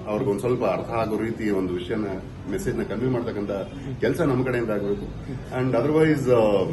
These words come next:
ನಾನು ಯಾವಾಗ್ಲೂ ಭಾವಿಸೋದು ಇಷ್ಟೇ, ನಾನು ಹಲವಾರು ಕಡೆ ನಾನು ಅವ್ರಿಗೆ ಕಾಲೇಜ್ ಕಾರ್ಯಕ್ರಮಗಳಿಗಾಗ್ಲಿ ಸ್ಕೂಲ್ ಕಾರ್ಯಕ್ರಮಗಳಿಗಾಗ್ಲಿ ಹೋದ-, ಹೋದಾಗ ಹೇಳೋದೇನಂದ್ರೆ, ಕನ್ನಡ ಕನ್ನಡ ಅಂತ ನಾವು ಕೂಗಿ, ಈಗ ಹಿಂದಿ ಹೇರಣೆ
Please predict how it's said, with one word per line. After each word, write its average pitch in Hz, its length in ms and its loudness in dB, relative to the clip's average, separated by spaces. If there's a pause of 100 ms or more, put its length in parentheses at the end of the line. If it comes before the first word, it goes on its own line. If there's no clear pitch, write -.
(120)
ನಾನು 127 240 6
ಯಾವಾಗ್ಲೂ 123 320 4
ಭಾವಿಸೋದು 110 380 2
ಇಷ್ಟೇ, 92 180 -2
ನಾನು 92 240 0 (440)
ಹಲವಾರು 110 280 2
ಕಡೆ 110 140 4
ನಾನು 90 240 0
ಅವ್ರಿಗೆ 87 260 -2
ಕಾಲೇಜ್ 92 580 0
ಕಾರ್ಯಕ್ರಮಗಳಿಗಾಗ್ಲಿ 87 760 0
ಸ್ಕೂಲ್ 104 200 -2
ಕಾರ್ಯಕ್ರಮಗಳಿಗಾಗ್ಲಿ 92 580 0
ಹೋದ-, 107 400 2
ಹೋದಾಗ 127 200 4
ಹೇಳೋದೇನಂದ್ರೆ, 113 540 0 (440)
ಕನ್ನಡ 120 220 4
ಕನ್ನಡ 131 300 4
ಅಂತ 135 220 4
ನಾವು 127 500 2
ಕೂಗಿ, 143 240 6
ಈಗ 107 140 4
ಹಿಂದಿ 117 340 4
ಹೇರಣೆ 135 360 6